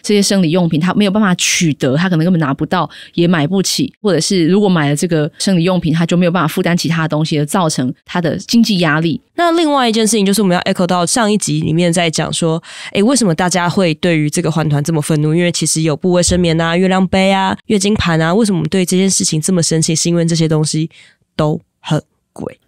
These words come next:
Speaker 1: 对，它真的不是便宜的东西。
Speaker 2: 月亮杯这个东西并不是你用一次，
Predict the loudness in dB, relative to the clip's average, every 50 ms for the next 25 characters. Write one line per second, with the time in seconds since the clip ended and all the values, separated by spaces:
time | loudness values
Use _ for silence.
0 | _ -4 -2 -2 0 0 0 2 4 4 4 4 2 0 -2 0 0 -2 -2 -2
1 | -2 -2 0 0 0 0 0 0 0 0 0 0 -2 -2 -2 -4 -4 -4 -4 -2
2 | 0 0 2 2 2 0 0 0 0 0 0 2 2 0 0 2 2 2 2 0
3 | 0 0 0 0 0 0 0 0 0 0 2 0 0 0 0 0 -2 -2 -2 -2
4 | -2 -2 -2 -6